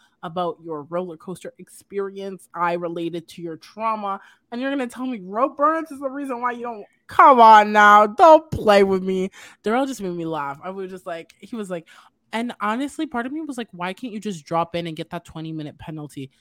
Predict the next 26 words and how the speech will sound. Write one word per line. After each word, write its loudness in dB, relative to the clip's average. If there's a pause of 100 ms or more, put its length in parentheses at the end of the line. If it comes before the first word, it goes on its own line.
(180)
I -8
later -4
on -2
find -6
out -6
why 0
you -4
can't -8
just -12
drop -8
down. -12 (520)
But 0
<laughs> -14
I -2
was -8 (160)
like, -8 (340)
I -14
was -8
like, -8
"Yeah, -8 (400)
Kate, -2
you 8
don't 6
wanna 4
do -4
this. -6